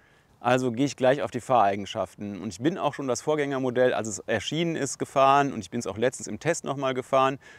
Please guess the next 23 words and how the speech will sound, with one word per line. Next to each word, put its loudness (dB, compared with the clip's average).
Und -6
man -2
merkt 2
auf -4
den -6
ersten -2
Metern -2
einen -4
großen -2
Unterschied -2
zum -6
Vorgängermodell. 2
Erstens 0
ist -6
es -4
laufruhiger, 4
also 2
es -6
läuft 2
einfach -2
schön -2
weiter 2
geradeaus. 4